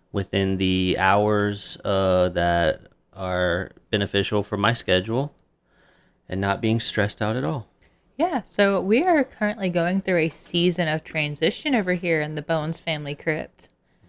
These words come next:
Speaker 1: It's
Speaker 2: Uh,
Speaker 1: the season of the switch, if you will.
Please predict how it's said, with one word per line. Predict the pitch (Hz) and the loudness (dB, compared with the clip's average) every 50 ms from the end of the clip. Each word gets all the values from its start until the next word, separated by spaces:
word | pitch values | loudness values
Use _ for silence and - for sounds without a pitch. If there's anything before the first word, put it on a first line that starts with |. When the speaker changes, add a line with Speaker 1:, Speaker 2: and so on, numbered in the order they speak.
| _ - - _ _ _ _ _ _ _ - | _ -20 -20 _ _ _ _ _ _ _ -12
Speaker 1:
It's | 127 - - | -8 -4 -2
Speaker 2:
Uh, | - | 0
Speaker 1:
the | 120 | 0
season | 110 - - 131 123 117 117 113 110 | 0 2 4 4 4 6 6 6 6
of | 107 98 92 | 6 4 4
the | 98 92 | -2 -2
switch, | - - - 120 113 101 - - - - - | 0 4 6 8 8 6 6 2 -8 -8 -6
if | 101 98 - | -6 -8 -6
you | - 95 92 | -6 -6 -4
will. | 92 92 87 - | -4 -4 -6 -6